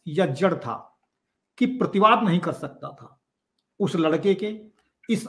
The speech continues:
अपमानजनक व्यवहार का। लेकिन अगर मैं बोल जाता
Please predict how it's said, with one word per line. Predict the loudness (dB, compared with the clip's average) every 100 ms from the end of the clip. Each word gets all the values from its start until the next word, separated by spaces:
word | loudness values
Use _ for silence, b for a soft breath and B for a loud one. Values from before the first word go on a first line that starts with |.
| -2
अपमानजनक | 0 0 0 0 -2 -4 -6
व्यवहार | -8 -10 -14 -18
का। | -20 -20 _ _ _ _ _ _ _ _ _
लेकिन | 2 6 6 4 -6 -10 _ _ _ _ _ 2
अगर | 6 6
मैं | 8 6
बोल | 6 4
जाता | 4 -2 -8 -14 -18